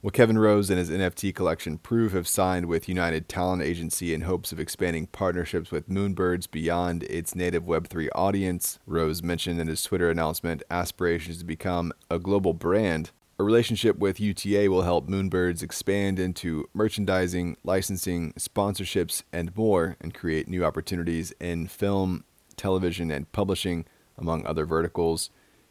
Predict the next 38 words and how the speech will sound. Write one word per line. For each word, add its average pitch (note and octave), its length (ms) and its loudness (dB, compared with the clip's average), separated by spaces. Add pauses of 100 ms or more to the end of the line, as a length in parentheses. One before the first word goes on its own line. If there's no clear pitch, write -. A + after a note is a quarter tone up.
(100)
U G2+ 140 -2
T G2+ 160 0
A F2+ 120 4
is E2+ 160 -4
also F#2+ 320 2
the E2 180 -4
agency E2+ 300 -4
of D#2+ 80 -4
record E2+ 360 0
for E2 260 -2
CryptoPunks. - 920 -6 (640)
HoloRide F2 480 6
was F2 140 -2
announced F2 360 -2
at D#2 120 -8
C F2+ 360 -4
E F#2 40 4
S. F2 280 2
It's E2 140 -8
an F2+ 80 -2
Audi-backed E2+ 800 0
startup F2+ 440 2 (180)
bringing F2+ 420 -2
V F#2+ 220 0
R F#2 200 4
to D#2+ 120 0
cars F#2+ 760 0 (160)
and F#2 100 -2
experiences F#2+ 760 -2
that E2 160 -2
will E2 80 0
be F2 180 -2
in E2 140 -2
part - 320 -2
powered F#2 320 0
by D#2+ 120 0
a B1 100 -2
token. F#2+ 520 -2